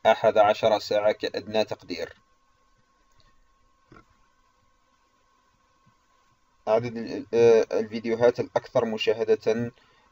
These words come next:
آه، الأكثر مشاهدة من حيث عدد دقائق المشاهدة. وهنا عدد الفيديوهات التي، آه، شوهدت من طرف ال-،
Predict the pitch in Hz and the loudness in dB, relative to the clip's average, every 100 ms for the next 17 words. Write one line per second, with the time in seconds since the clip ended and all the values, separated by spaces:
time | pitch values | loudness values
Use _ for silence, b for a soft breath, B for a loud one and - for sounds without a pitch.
0 | - 107 107 104 98 98 87 80 - 50 | -8 -4 -4 -6 -6 -6 -6 -8 -10 -12
1 | - - - _ _ _ - - - - | -14 -18 -20 _ _ _ -20 -18 -6 -4
2 | - - 131 143 - _ _ _ _ _ | -4 -2 -2 -2 -10 _ _ _ _ _
3 | _ _ 113 117 - 113 113 117 120 110 | _ _ -10 -6 0 0 0 -4 -8 -10
4 | 107 120 117 120 131 143 - _ _ 107 | -4 -2 -2 -2 -4 -4 -10 _ _ 2
5 | 120 131 117 113 117 123 82 - 110 107 | 4 4 2 0 2 2 0 -4 -8 -4
6 | 101 92 80 90 - b b b b b | -4 -4 -6 -10 -14 b b b b b
7 | b - 117 127 123 123 143 - 107 120 | b -10 -4 -2 0 2 0 0 2 2
8 | 127 123 120 113 117 117 117 123 123 117 | 0 -2 -2 -2 -4 -4 -4 -4 -4 -2
9 | 117 - 123 139 - b b - 110 110 | -2 0 2 2 0 b b -6 2 6
10 | 107 107 101 98 98 95 90 76 - - | 6 4 -2 -2 -2 -2 -2 -4 -8 -12
11 | - - - 151 131 123 131 135 123 117 | -14 -14 -2 2 2 2 -2 -2 -2 -4
12 | 107 127 123 147 - - _ _ _ - | 4 6 8 6 4 -20 _ _ _ -16
13 | 107 107 107 104 104 104 98 95 - - | -10 0 2 2 -6 -6 -6 -6 -8 -12